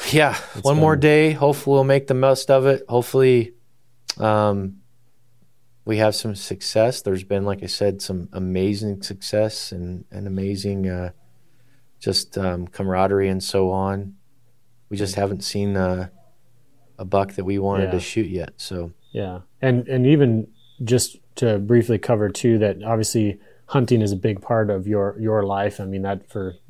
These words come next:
Speaker 2: your job, your occupation now, too, involves that a lot. And how,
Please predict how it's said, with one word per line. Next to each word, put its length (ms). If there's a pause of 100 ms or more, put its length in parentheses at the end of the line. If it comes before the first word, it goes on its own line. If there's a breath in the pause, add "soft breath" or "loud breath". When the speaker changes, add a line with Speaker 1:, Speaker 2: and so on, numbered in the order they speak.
(120)
Speaker 2:
your 160
job, 480
your 100
occupation 540
now, 200
too, 300
involves 400
that 100
a 40
lot. 340
And 120 (320 soft breath)
how, 480